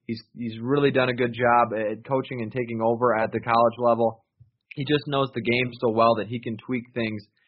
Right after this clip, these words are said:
and make adjustments as he needs to. So there's no doubt that certain guys, you know, Dave Aranda ha-, had a great defense and his approach was a little bit different. Justin Wilcox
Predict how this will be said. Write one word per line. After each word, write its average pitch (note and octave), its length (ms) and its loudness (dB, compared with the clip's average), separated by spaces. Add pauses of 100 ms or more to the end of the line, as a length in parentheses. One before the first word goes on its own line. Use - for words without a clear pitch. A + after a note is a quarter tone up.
and A2+ 100 -6
make A#2+ 160 2
adjustments A#2 600 0
as G#2+ 240 0
he A2+ 160 -4
needs G#2+ 400 -6
to. G2+ 240 -2
So A2 300 0 (320)
there's C3 160 -2
no D#3 100 2
doubt C#3 380 4
that A2+ 100 -2 (100)
certain C#3 240 -4
guys, A#2 320 2
you A2 140 -8
know, G#2+ 80 -12
Dave B2+ 180 0
Aranda A#2+ 460 2 (160)
ha-, B2+ 180 -6
had A#2 160 -2
a A#2 60 0
great A#2 240 0
defense A#2 400 -2
and A2 80 -8
his A#2+ 140 -4
approach A#2 360 2
was A2+ 140 -8
a A#2 80 -2
little A#2 160 2
bit A2+ 160 -2
different. A#2 320 -4
Justin A#2 320 -2
Wilcox A#2+ 500 0